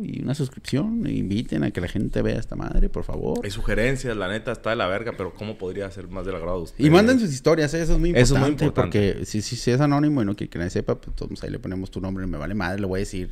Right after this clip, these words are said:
Speaker 1: "Chingue su madre".
Speaker 2: Exactamente. <laughs> O sea,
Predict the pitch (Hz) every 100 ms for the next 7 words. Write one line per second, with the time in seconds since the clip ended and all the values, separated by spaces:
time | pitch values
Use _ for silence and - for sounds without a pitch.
0 | - - - 123 127 113 78 - - -
1 | - 85 - 87 - 95 80 - - -
2 | - - - - - - 92 90 76